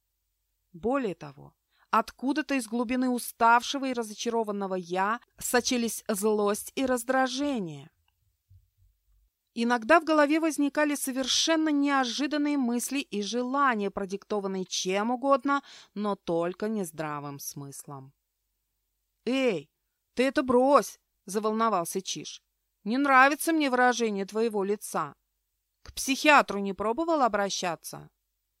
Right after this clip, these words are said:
"Ага. Ты еще к гадалке меня своди. Или к колдуну какому", вяло огрызнулся я.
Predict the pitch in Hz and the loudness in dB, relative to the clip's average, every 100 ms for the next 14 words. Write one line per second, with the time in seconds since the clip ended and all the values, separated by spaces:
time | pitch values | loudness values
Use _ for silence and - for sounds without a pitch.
0 | _ _ _ _ _ _ 220 220 190 220 | _ _ _ _ _ _ -4 -4 -2 -2
1 | 233 240 - _ _ _ _ - 240 226 | -2 -4 -8 _ _ _ _ -4 -2 2
2 | 247 226 247 247 233 208 196 196 190 185 | 2 4 4 6 6 4 0 -4 -4 -4
3 | 185 185 175 170 160 _ _ - 240 226 | -2 -4 -2 -6 -8 _ _ -6 -4 -4
4 | - 196 185 196 226 240 233 233 220 214 | -2 -2 -2 -2 0 0 2 0 -2 -4
5 | 214 _ _ _ _ _ - 190 196 190 | -8 _ _ _ _ _ -16 -4 0 2
6 | 185 180 190 175 185 175 - 175 165 160 | 0 -2 -8 -6 -8 -8 -8 -8 -8 -12